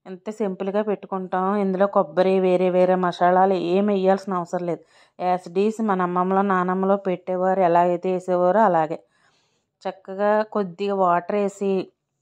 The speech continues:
మనం చక్కగా, ఆమ్, ఉడక, మసాలా వేసాను. నేను క్లిప్ మిస్ అయిపోయింది. రుబ్బు పెట్టుకున్న మసాలా కూడా వేసి, ఉప్పు, కారం వేసి, కొద్ది వాటర్ వేసి బాగా మగ్గబెట్టాను.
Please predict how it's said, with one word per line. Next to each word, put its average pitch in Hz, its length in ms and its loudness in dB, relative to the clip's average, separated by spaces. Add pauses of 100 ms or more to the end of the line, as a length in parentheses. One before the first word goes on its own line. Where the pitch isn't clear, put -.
(400)
మనం 196 220 -10
చక్కగా, 202 680 -4 (580)
ఆమ్, 180 800 -6 (320)
ఉడక, 190 220 -4 (200)
మసాలా 190 480 2
వేసాను. 208 720 0 (1400)
నేను 196 260 -10 (1300)
క్లిప్ 202 300 -14
మిస్ 202 240 -8
అయిపోయింది. 214 580 0
రుబ్బు 196 360 -2
పెట్టుకున్న 208 480 -4
మసాలా 196 460 2
కూడా 202 220 0
వేసి, 190 320 0
ఉప్పు, 196 220 -6
కారం 190 340 2
వేసి, 190 440 -4 (440)
కొద్ది 196 280 -4
వాటర్ 180 420 -2
వేసి 196 340 -2
బాగా 170 460 2
మగ్గబెట్టాను. 190 960 -2